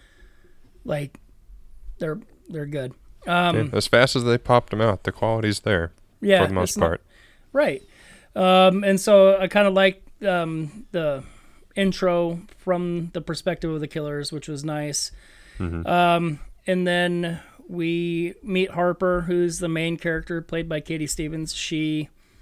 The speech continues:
Speaker 1: you know, is, um, dealing with an abusive boyfriend who is kind of taunting. I wouldn't say taunt. Well,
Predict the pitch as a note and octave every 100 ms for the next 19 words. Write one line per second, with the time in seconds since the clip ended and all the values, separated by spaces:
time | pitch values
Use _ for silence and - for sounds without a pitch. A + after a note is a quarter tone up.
0 | _ _ - - _ _ _ - F3 D#3
1 | D3+ D3+ C#3+ D#3+ D3 C3 A#2+ A#2 - D#3+
2 | D3+ E3 D#3+ D#3+ D#3 D#3+ D#3 D3 C#3+ E3
3 | D#3 E3+ D#3+ D3 - - - - F#3 E3+
4 | D#3+ D#3+ - E3 D3+ D#3 D3+ - D#3 D#3
5 | D3 D3 D#3 D3+ - F3 D#3+ D3 - D#3
6 | D3+ C#3+ E3 D#3 D#3 - A3 A3+ F3+ D#3+
7 | E3+ F3